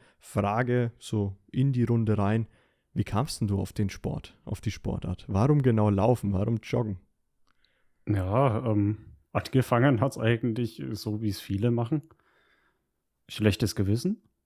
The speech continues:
Speaker 2: Du denkst dir, du hockst nur zu Hause rum. Ähm, wie alt war ich da? Boah, das, das war vor acht Jahren. Da hab ich die ersten Laufschuhe zum Geburtstag geschenkt bekommen von meiner Oma.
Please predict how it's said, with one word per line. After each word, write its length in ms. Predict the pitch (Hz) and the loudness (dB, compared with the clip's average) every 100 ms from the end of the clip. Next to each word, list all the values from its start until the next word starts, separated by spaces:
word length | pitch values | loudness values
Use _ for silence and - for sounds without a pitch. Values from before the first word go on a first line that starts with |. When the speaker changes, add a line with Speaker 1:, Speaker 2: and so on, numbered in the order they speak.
| _ | _
Speaker 2:
Du 120 | 110 | 0
denkst 360 | 104 110 113 - | 2 4 2 2
dir, 140 | 113 | 0
du 160 | 107 92 | 2 0
hockst 280 | 107 - - | -2 -4 0
nur 220 | 107 165 | 0 0
zu 160 | - 101 | 0 2
Hause 260 | 110 104 | 2 2
rum. 360 | 95 101 147 208 _ _ _ _ - | 0 0 -2 -4 _ _ _ _ -6
Ähm, 400 | 98 90 90 85 | -4 -2 -4 -4
wie 120 | 92 | -6
alt 240 | - 92 | -6 -8
war 160 | 95 87 | -8 -8
ich 140 | 90 | -8
da? 240 | - 95 90 _ _ _ | -8 -10 -10 _ _ _
Boah, 180 | - 90 | -16 -14
das, 180 | 92 - | -14 -12
das 200 | 104 - | -14 -10
war 100 | 95 | -10
vor 220 | - 101 | -10 -12
acht 200 | 104 - | -12 -10
Jahren. 360 | 101 95 117 147 _ _ _ _ | -8 -6 -6 -10 _ _ _ _
Da 120 | - | -6
hab 140 | 101 101 | -4 -4
ich 120 | 104 | -6
die 140 | 113 | -6
ersten 340 | - 104 - 107 | -6 -6 -4 -2
Laufschuhe 720 | 101 117 - 117 120 120 - 139 - _ - - | 0 -2 -4 -2 -2 -4 -8 -18 -20 _ -8 0
zum 220 | - 110 | 4 4
Geburtstag 500 | 104 110 - - 117 | 4 0 -4 -6 -4
geschenkt 320 | 120 127 123 | -2 -2 -2
bekommen 280 | 117 - 120 | -2 -2 0
von 140 | 113 | 2
meiner 200 | 101 104 | 2 2
Oma. 320 | 110 117 151 | 0 -2 -2